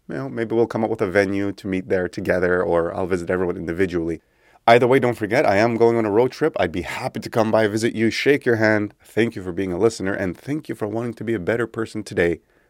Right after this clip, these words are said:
than you were yesterday. All right, with that, let's get into the episode. Today's episode is answering about a dozen questions,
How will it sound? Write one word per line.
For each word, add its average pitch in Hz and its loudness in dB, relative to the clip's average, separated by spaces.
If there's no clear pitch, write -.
than 87 -6
you 87 -6
were 92 -2
yesterday. - -4
All 98 2
right, 80 -2
with - -4
that, 120 0
let's 113 0
get 101 2
into 92 -4
the 82 0
episode. - -8
Today's 220 0
episode 170 4
is 127 2
answering 117 2
about 117 0
a 185 2
dozen 139 4
questions, 98 -2